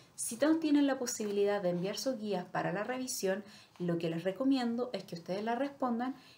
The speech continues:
y las pongan en su cuaderno de English, para que yo posteriormente pueda revisar cuál es el material que ustedes trabajaron.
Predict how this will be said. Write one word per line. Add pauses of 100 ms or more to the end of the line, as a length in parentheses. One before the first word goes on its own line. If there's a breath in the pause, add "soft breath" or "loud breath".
y
las
pongan
en
su
cuaderno
de
English, (420 soft breath)
para
que
yo
posteriormente
pueda
revisar
cuál
es
el
material
que
ustedes
trabajaron.